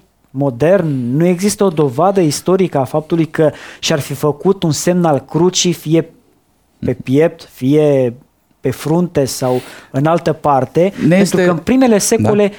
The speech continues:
Speaker 1: cum spuneai tu, semnul care era, semnul grafic era peștele.
Speaker 2: Peștele.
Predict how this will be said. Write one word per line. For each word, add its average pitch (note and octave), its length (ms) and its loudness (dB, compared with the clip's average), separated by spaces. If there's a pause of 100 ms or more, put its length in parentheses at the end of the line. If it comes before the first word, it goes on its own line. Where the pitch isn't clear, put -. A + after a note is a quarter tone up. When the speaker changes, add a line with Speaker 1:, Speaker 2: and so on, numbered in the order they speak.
(100)
Speaker 1:
cum F#3+ 120 -2
spuneai G3 500 -2
tu, G#3+ 220 2 (160)
semnul G3 880 2
care E3 320 0
era, E3+ 240 2
semnul G3 380 0
grafic D#3 600 0
era F#3 400 0 (560)
peștele. D#3 400 0
Speaker 2:
Peștele. F#2 340 -2